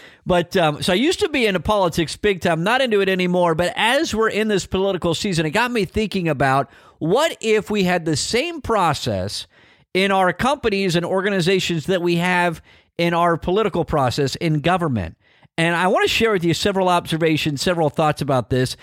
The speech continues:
'cause I'm having a little fun with it, but actually at a serious level, this is, this is something I think we need to think about, okay?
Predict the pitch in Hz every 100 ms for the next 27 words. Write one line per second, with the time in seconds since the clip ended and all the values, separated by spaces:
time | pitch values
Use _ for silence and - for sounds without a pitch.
0 | - - - 156 180 196 285 254 208 185
1 | 156 - 185 165 170 151 170 - 202 277
2 | - 311 196 143 - - 190 202 175 156
3 | 165 202 247 262 _ _ _ - 160 285
4 | - 262 208 180 151 - - 151 254 403
5 | 359 - 247 240 185 160 190 185 175 160
6 | 139 127 156 131 101 90 78 - 135 -
7 | 233